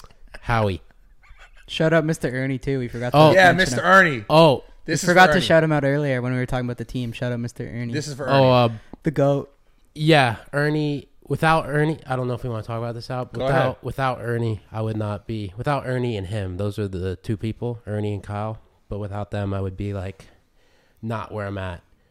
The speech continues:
Speaker 1: I would have no idea what I'm doing without them too. Like, 'cause Ernie used to run World Star, right?
Speaker 3: Yeah.
Speaker 1: So he, he used to post me, like, all the time,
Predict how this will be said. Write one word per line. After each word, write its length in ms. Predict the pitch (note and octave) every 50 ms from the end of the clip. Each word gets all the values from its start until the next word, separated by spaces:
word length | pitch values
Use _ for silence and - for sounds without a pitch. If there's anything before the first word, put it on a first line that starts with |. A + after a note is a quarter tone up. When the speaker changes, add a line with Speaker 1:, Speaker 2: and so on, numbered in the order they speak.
| _ _ _ _ _ -
Speaker 1:
I 60 | -
would 100 | B2 B2
have 80 | B2 A2+
no 160 | A2+ A2+ G2+
idea 200 | F#2+ F#2+ G2 F#2+
what 120 | F#2+ F2+
I'm 80 | F#2 F#2+
doing 240 | F#2 F#2+ F2+ F2 E2+ - _ - _ _
without 300 | - - G#2 F#2 F2 -
them 160 | F2+ E2+ F2
too. 240 | - G2 F2+ E2+ E2 - _ _ _ _ _ _ _ _ _ _ _ _ _ _ _ _ _
Like, 120 | - A2 A#2+
'cause 100 | A#2+ A2+
Ernie 320 | - C3 C3+ C3+ C3 B2+
used 220 | A#2+ A#2+ - -
to 80 | - A2+
run 240 | G#2+ A2+ A2 G#2+ G#2
World 260 | G#2+ A2 A2 A2 -
Star, 260 | - - G2+ F2+ E2+
right? 220 | F2 F#2 G2+ A#2 - _ _ -
Speaker 3:
Yeah. 220 | - A#2 A2 F#2+ E2 _ _ _ _ _ _
Speaker 1:
So 160 | - - A2+
he, 300 | F#2+ F2+ A2 G#2 G#2 G#2
he 100 | F#2+ G#2
used 180 | G#2+ G#2 - -
to 40 | G#2+
post 360 | G2 - A2 G#2+ G#2 - - G#2
me, 120 | F#2+ F#2+
like, 360 | F#2+ F#2+ F2+ F2 _ - - - _ _ _ _ _ _ _ _ _ _ _ _ _ _
all 280 | - A#2 A2+ A2 G#2+ G#2
the 140 | G2+ G#2 G2
time, 540 | F2+ - - G#2 G2 F#2 F2+ F2 E2+ E2+ E2+